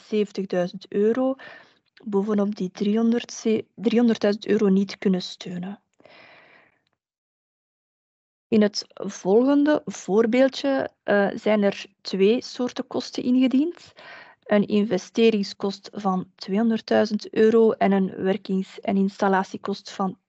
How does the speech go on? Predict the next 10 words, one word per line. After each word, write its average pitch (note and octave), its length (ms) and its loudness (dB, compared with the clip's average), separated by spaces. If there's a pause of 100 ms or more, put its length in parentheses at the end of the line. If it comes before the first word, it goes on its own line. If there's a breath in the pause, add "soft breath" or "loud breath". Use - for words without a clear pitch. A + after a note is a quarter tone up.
(360)
twintigduizend A3 840 -2
euro. B3+ 380 0 (440 loud breath)
Dus - 240 -4
we A3 120 2
tellen A3 300 6
die G3+ 100 0
twee A3 300 2
kosten A3+ 380 -6
samen G3 600 -4
op. - 260 -2